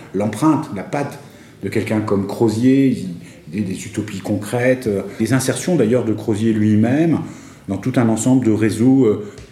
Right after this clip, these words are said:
réformistes ou réformateurs, parce que c'est un vrai débat d'ailleurs. Le concept de modernisation, euh,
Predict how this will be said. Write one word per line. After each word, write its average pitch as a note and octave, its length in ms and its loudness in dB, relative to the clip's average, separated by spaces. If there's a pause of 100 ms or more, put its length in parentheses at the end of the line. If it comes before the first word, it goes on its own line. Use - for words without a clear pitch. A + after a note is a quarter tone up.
(520)
réformistes D#3 680 2
ou C3+ 60 -2
réformateurs, C3+ 580 2
parce B2 160 -6
que D#3+ 80 0
c'est D#3 100 -6
un D#3+ 80 4
vrai E3 180 2
débat C#3 300 -2
d'ailleurs. F#2 340 -6 (1040)
Le A#2+ 60 -4
concept E3+ 280 2
de D3+ 60 4
modernisation, C3+ 880 0 (120)
euh, A2+ 300 0